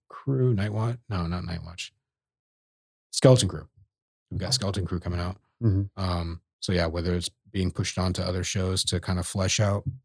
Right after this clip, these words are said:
Speaker 1: uh, what direction that goes in, then goes, we'll see. But yeah.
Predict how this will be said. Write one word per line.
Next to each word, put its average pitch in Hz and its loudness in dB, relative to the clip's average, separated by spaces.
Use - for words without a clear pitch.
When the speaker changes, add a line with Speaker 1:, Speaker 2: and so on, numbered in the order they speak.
Speaker 1:
uh, 95 0
what 95 -2
direction 101 -2
that 101 -2
goes 107 2
in, 113 6
then 82 -4
goes, - -4
we'll 90 -6
see. 147 -2
But 139 10
yeah. 143 10